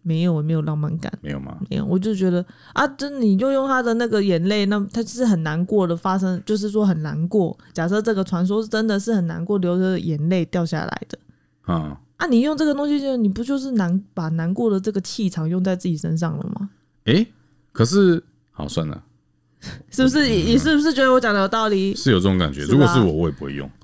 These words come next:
Speaker 1: 嗯，那你还讲，还说很浪漫。
Speaker 2: 嘿，啊，就是比较特别的地方，我们下一个啦，哈。
Speaker 1: <laughs>
Speaker 2: 那你猜一猜，这个洗头之外，你觉得古人会不会刷牙？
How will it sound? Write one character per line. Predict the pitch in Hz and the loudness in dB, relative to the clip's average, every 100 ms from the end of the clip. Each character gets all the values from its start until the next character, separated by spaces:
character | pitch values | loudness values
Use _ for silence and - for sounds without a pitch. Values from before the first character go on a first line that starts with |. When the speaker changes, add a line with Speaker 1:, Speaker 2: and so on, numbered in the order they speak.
| - - | -6 2
Speaker 1:
嗯， | 180 170 156 | 4 4 2
那 | 226 | 2
你 | 208 | 2
还 | 180 | 2
讲， | 185 170 - - | 0 -2 -4 -4
还 | 175 | 0
说 | 202 | 2
很 | 196 | 2
浪 | 175 185 | 2 2
漫。 | 185 180 - _ _ _ _ _ | 0 0 -4 _ _ _ _ _
Speaker 2:
嘿， | _ 80 78 78 78 82 - | _ -6 -4 -4 -4 -6 -6
啊， | - 175 - | -2 -4 0
就 | 254 | -2
是 | 233 247 240 220 214 | 0 2 4 4 2
比 | 120 | 2
较 | 127 | 2
特 | 147 170 | 2 2
别 | 117 | 4
的 | 101 | 2
地 | 113 | 2
方， | 107 | 0
我 | 95 | 0
们 | 82 | 0
下 | 90 120 | 2 2
一 | |
个 | 104 | 2
啦， | 82 76 | 0 -2
哈。 | 90 - 302 254 202 | 0 4 4 2 2
Speaker 1:
<laughs> | 160 143 - - | 2 -2 -6 -4
Speaker 2:
那 | 220 254 | 2 6
你 | 156 | 6
猜 | 120 170 | 6 6
一 | 170 | 6
猜， | 170 170 | 4 4
这 | 160 | 4
个 | 147 117 113 | 6 6 6
洗 | 110 - 98 | 4 2 2
头 | 87 95 | 2 2
之 | 107 | 2
外， | 143 135 | 4 4
你 | 98 | 4
觉 | 95 | 4
得 | 110 | 2
古 | - 87 | 2 -2
人 | 71 | -4
会 | 78 | -6
不 | 85 | -4
会 | 78 | -4
刷 | - 71 | -4 -4
牙？ | 71 | -6